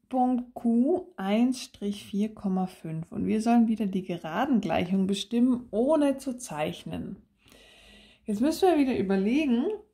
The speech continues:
ob wir aus diesen beiden Punkten sogar das, ob wir aus diesen beiden Punkten und das jetzt sogar, wenn wir kein Koordinatensystem und keine Punkte einzeichnen, die Geradengleichung hinkriegen.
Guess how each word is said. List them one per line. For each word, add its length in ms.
ob 320
wir 500
aus 260
diesen 640
beiden 580
Punkten 680
sogar 600
das, 280
ob 240
wir 160
aus 100
diesen 300
beiden 280
Punkten 460
und 200
das 200
jetzt 180
sogar, 420
wenn 220
wir 240
kein 340
Koordinatensystem 1300
und 180
keine 540
Punkte 580
einzeichnen, 840
die 120
Geradengleichung 840
hinkriegen. 760